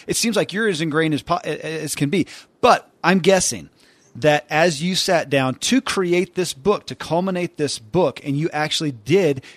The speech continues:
your own writing, uh, in your responses to these messages from these guys, that it took you to an even further level of some realizations and understandings, maybe some epiphanies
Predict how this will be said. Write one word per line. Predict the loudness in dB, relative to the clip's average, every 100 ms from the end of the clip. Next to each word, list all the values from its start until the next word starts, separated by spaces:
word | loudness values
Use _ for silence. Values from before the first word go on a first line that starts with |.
| -2
your | 0 0
own | 2 2 2
writing, | 2 2 0 -2 0 -2 -2
uh, | -4 -4 -2
in | -2 0
your | 0
responses | -2 -4 0 2 0 -2 -4
to | -2
these | -2 -2
messages | -2 -4 -4 -8
from | -6 -4
these | -4 -4
guys, | -4 -2 -4 -10 -20 _ 2
that | 4
it | 4 0
took | 0 0 0
you | -2
to | -2 -2
an | 0
even | 0 0 -2
further | -2 4 6 6 4 2 2
level | -2 -2 -2 -2
of | -4 -6 -6 -6
some | -4 0
realizations | 2 4 4 2 0 0 -4 -4
and | -6
understandings, | -4 -4 -4 -2 -2 -2 -2 -2
maybe | 0 2 2
some | 0 2 0 -2 -10 -10 -8
epiphanies | -4 2 2 2 2 2 -2